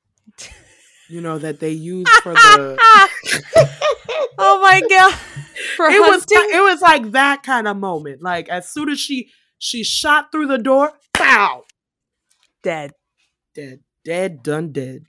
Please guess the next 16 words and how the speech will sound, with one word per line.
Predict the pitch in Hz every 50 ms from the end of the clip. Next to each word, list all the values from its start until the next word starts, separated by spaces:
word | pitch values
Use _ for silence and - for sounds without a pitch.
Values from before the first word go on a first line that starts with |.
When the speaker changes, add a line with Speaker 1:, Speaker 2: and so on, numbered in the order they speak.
| _ _ _ _ _ _ _ _ -
Speaker 2:
Dead, | 143 143 151 156 139
done | 135 131 139
Speaker 1:
But | 185 220 196
Speaker 2:
dead. | 190
Speaker 1:
then | 220 247 294 339 339 302 262 240
she | - - - 262
wasn't | 254 277 285 302 262 302 277 240 233 _
quite | - - 285 302 339 370 349 _
dead | - 240 196 185 180 180 180 _ _ _ _ _ _ _ _ _ _ _ _ _
because | 226 220 202 - - 233 220 220 220 214 208 196 - - - - _ _ _ _ _ _ _
Maxine | 202 208 214 214 214 - - 311 311 330 302
hides. | 254 208 - 277 285 294 269 247 220 202 190 180 180 - - _ _ _ _ _
Howard | - - - 247 262 277 285 294 285 277 277
is, | - 208 240 226 240
like, | 233 226 220 208 - - _ _ -
dragging | 196 180 208 196 196 196 202 214 226 240 233 262 277 285 294 302 302